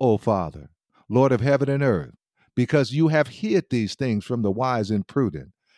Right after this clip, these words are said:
and have revealed them unto babes. Even so, Father,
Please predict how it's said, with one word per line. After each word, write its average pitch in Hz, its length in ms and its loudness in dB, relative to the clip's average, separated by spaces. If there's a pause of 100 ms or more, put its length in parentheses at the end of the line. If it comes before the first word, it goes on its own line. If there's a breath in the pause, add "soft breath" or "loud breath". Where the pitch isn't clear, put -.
and 117 140 0
have 98 100 0
revealed 110 440 2
them 107 140 -2
unto 107 220 -2
babes. 95 600 -6 (300)
Even 135 280 2
so, 156 240 2
Father, 85 480 -2